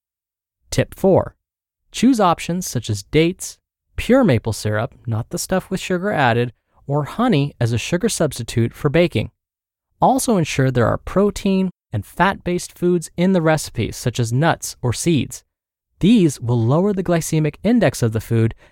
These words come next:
and slow down the release of sugar into your body.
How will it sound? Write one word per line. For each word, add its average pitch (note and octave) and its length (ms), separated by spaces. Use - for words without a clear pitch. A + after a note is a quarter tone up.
and A#2 140
slow D3+ 340
down G3+ 220
the G3 100
release F#3 380
of C#3 80
sugar D3 440
into A2+ 240
your G2+ 100
body. G#2+ 380